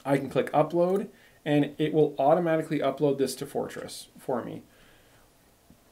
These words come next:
Another really great option is I can see my Klipper interface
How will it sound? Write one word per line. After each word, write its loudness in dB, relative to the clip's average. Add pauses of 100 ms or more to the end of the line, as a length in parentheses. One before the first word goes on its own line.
(520)
Another 8
really 10
great 6
option 4
is 4 (1120)
I 4
can 2
see 4
my 6
Klipper -2
interface -2